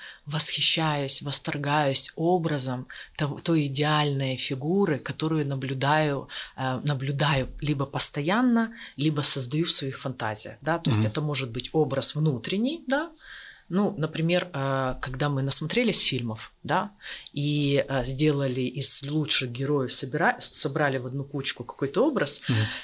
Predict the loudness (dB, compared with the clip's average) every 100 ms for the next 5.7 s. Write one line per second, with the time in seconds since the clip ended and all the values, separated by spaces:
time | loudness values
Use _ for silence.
0 | -14 -2 4 4 4 2 0 0 2 4
1 | 4 2 2 0 0 2 2 2 0 0
2 | -2 -4 -4 -2 -2 -4 0 2 2 2
3 | 0 0 0 2 0 -2 -4 -2 -2 -2
4 | -6 -2 0 0 -2 0 0 0 -4 -8
5 | -8 -8 -10 -4 -2 -2 -4